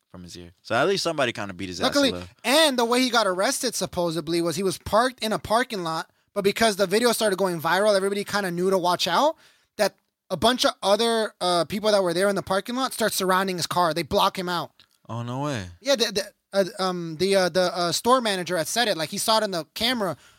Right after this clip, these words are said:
Speaker 2: Cars started parking all around his Tesla, so he can't just drive off. And they caught the police.
Speaker 1: Imagine he would've just smashed everybody. Like,
Speaker 2: Imagine he had the Tesla truck. Bah! Would've started ramming everybody.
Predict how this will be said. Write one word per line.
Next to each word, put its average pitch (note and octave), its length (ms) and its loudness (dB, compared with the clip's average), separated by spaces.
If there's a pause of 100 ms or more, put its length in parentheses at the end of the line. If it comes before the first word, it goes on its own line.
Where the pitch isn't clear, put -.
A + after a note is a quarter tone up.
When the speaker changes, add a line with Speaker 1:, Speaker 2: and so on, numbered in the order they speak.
(160)
Speaker 2:
Cars B3+ 320 4
started A3+ 320 -4
parking A3 360 0
all G#3+ 220 6
around G#3 220 0
his F3+ 120 -6
Tesla, A3+ 300 -4
so - 120 -6
he F3 80 -2
can't G#3 220 -4
just E3 160 -6
drive E3+ 200 -2
off. E3+ 360 0 (320)
And D#3+ 100 -12
they E3+ 60 -4
caught F#3 200 0
the C#3+ 80 -6
police. G#3+ 240 -2
Speaker 1:
Imagine G#2+ 340 0
he A2 80 -6
would've G2+ 160 -6
just F2+ 200 -6
smashed F2 520 -10
everybody. F2 580 -14 (140)
Like, - 160 -18 (800)
Speaker 2:
Imagine F3+ 300 -4
he G3+ 60 -4
had E3+ 100 -6
the C3 40 -12
Tesla F#3 360 -4
truck. A#2 260 -10 (720)
Bah! D4 320 4
Would've G#3+ 160 -2
started F#3+ 260 0
ramming G3 260 0
everybody. E3+ 440 -2